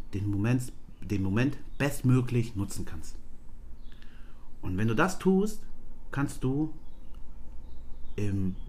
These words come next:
dem gleichen Augenblick einen Schritt weitergehen und dann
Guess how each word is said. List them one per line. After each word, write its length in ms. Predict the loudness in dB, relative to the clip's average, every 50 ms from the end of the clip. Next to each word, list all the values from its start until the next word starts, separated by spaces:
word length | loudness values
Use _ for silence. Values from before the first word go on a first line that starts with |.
| -2 -2
dem 260 | 0 2 2 2 2 2 2 2 2 0 0 0 0 0 0 0 0
gleichen 380 | 0 0 0 0 0 0 0 2
Augenblick 640 | 2 4 4 6 6 6 6 6 6 6 6 8 8 8 6 6 6 4 4 4 4 6 6 8 8 6 4 2 0 0 0 0 2 2
einen 420 | 4 4 4 4 4 6 6 6 6
Schritt 320 | 4 4 2 2 0 2 2
weitergehen 560 | 4 4 4 4 2 2 2 2 2 2 2 4 4 4 4 4 4
und 320 | 4 4 4 4 4 4 4 4 4 4 4 4 4
dann 340 | 4 4 4 4 4 4